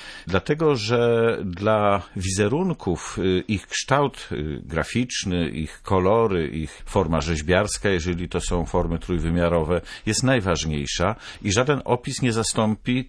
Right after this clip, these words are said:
tego, co możemy sami zobaczyć własnym okiem. Do tej pory wszystkie książki, które poświęcone były temu tematowi, skupiały się na opisie herbów, opisie godeł, natomiast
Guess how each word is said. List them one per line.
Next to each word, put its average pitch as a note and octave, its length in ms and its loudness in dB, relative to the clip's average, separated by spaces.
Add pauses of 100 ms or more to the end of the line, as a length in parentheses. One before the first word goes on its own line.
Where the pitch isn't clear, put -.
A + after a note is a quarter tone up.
tego, G#2+ 380 2
co - 180 -2
możemy A2+ 360 2
sami A2 280 2
zobaczyć G#2 520 -2
własnym G#2 400 0
okiem. - 500 -2 (640)
Do - 120 2
tej D#3+ 180 2
pory A2 520 4 (320)
wszystkie F3 420 0
książki, B2 460 0
które G2 200 0
poświęcone G2+ 680 0
były F#2 240 2
temu G#2 300 0
tematowi, F2+ 800 0 (140)
skupiały C3+ 640 2
się B2+ 480 2
na A#2+ 640 2 (100)
opisie G2+ 680 2 (300)
herbów, F2+ 600 0
opisie E2 380 -2
godeł, F#2 600 2 (280)
natomiast G#2 600 2